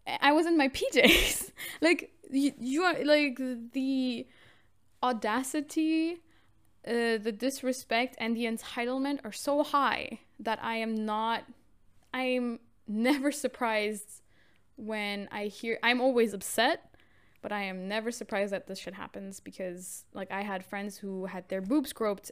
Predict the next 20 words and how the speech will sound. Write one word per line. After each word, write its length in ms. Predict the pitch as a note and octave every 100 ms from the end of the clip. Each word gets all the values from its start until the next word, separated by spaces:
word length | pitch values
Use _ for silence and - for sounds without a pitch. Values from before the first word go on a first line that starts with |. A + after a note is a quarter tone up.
| -
in 460 | D4 F4+ C#4+ B3
public, 720 | A#3+ D4 C#4+ A#3 - - - - - G#3+ -
in 320 | B3 C4 G#3
broad 400 | - C4+ D4+ G#3
daylight, 540 | A3 A#3 G#3 - A3+ - - - - -
uh, 300 | G#3+ G#3+ G#3
who 160 | G#3 A3
had 280 | A3+ G#3 G#3
had 360 | G#3+ G3+ G3+
their, 520 | G3 F#3+ F#3+ F#3+ G3 G3+ - - - - - _ - -
uh, 140 | G3+ F3+
crotches 480 | - C4+ C4+ B3+
grabbed. 460 | G#3+ G3 - - -
My 140 | A3+ G#3
cousin 380 | - B3 A#3+ A3
was 140 | G#3+
grabbed 280 | G3+ G3+ -
on 140 | G#3
the 60 | F#3+
bus. 480 | A3 A#3 - -